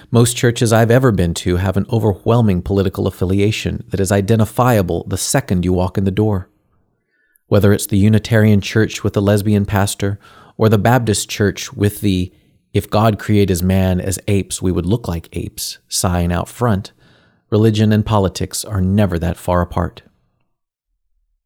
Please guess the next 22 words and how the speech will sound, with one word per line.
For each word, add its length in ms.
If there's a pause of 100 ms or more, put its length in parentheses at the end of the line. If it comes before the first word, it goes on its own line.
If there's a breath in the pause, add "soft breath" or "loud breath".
(100)
Sometimes 480
this 120
is 120
a 40
wonderful 460
thing. 300 (600 soft breath)
Both 240
the 80
U 180
S 100
civil 300
rights 280
movement 440
and 140
the 60
Indian 440
anti-colonial 840
movement 420 (340 soft breath)
were 80
primarily 680
religious 460
movements. 580